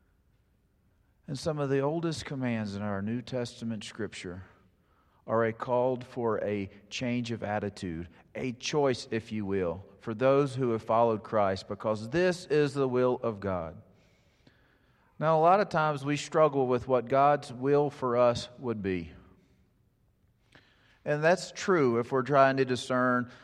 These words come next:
our place of employment,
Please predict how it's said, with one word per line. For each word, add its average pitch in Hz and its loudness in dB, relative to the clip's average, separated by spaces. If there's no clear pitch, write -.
our 110 4
place 120 0
of 101 -8
employment, 131 -6